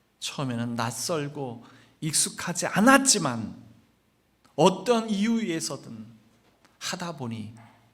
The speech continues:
익숙해진 거죠. 자기를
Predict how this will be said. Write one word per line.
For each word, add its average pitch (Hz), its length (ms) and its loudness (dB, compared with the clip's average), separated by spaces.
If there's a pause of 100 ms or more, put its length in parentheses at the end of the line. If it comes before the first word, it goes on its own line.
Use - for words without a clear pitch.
(240)
익숙해진 - 840 -6
거죠. - 340 -16 (2500)
자기를 101 640 -8